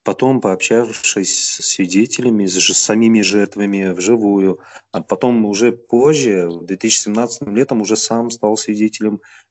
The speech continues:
этих нескольких случаев. И вот, э, к лету две тысячи семнадцатого года вот было решено по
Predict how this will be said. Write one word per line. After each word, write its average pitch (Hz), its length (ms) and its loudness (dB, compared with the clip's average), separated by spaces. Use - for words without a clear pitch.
этих 101 300 -4
нескольких 107 560 -4
случаев. 110 640 0
И 113 320 6
вот, 113 300 2
э, 110 460 4
к - 120 -4
лету 131 260 2
две 110 140 2
тысячи 131 260 -2
семнадцатого 120 540 -2
года 131 260 0
вот 110 320 0
было 117 200 6
решено 107 520 2
по 104 400 2